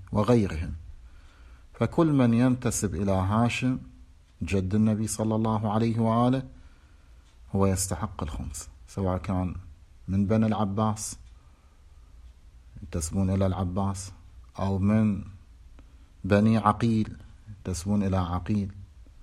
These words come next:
أخي أمير المؤمنين صلوات الله عليه، أو كان علوي ينتسب إلى أمير المؤمنين صلوات الله عليه. كل هؤلاء يستحقون الخمس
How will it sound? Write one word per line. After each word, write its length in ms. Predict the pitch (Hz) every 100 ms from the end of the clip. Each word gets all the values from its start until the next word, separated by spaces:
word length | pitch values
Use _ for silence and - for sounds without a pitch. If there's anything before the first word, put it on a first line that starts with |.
| - - - - - -
أخي 380 | 95 95 104 95
أمير 280 | 98 98 98
المؤمنين 440 | 95 90 95 98
صلوات 500 | 92 92 92 90 90
الله 320 | 95 92 90
عليه، 300 | 87 92 98 107 - - - -
أو 140 | 135
كان 260 | 139 156 143
علوي 420 | 131 143 113 104 101
ينتسب 520 | 110 107 117 - 110
إلى 300 | 110 107 117 123 - - - - - 95
أمير 300 | 98 110 107
المؤمنين 460 | 92 80 85 82
صلوات 460 | 76 76 67 69 67
الله 120 | 65
عليه. 200 | 57 60 - - - - - - - - - - - - - - - -
كل 200 | 165 165
هؤلاء 460 | 160 160 165 160
يستحقون 840 | 123 - 95 101 95 113 120 123 95
الخمس 600 | 76 - 65 - -